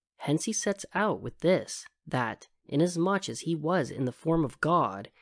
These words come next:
he reckoned it not an unlawful thing for him to show himself in that form, yet he emptied himself.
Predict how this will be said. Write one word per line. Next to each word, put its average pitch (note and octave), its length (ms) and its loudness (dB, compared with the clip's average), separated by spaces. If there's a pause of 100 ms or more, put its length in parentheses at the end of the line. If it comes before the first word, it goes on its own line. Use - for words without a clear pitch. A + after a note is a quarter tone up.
(120)
he F3+ 200 2
reckoned D#3+ 400 0 (100)
it E3+ 340 0 (240)
not C3+ 220 2
an G#3 120 6
unlawful E3 600 2
thing G3 200 0
for A2 180 -10
him C#3+ 420 -2 (240)
to B2 140 -6
show C#3+ 240 0
himself F#3 540 0
in D3 160 2
that E3 220 -2
form, D3+ 520 -2 (220)
yet C#3+ 180 0
he F#3+ 160 4
emptied E3 240 0
himself. D3 760 -4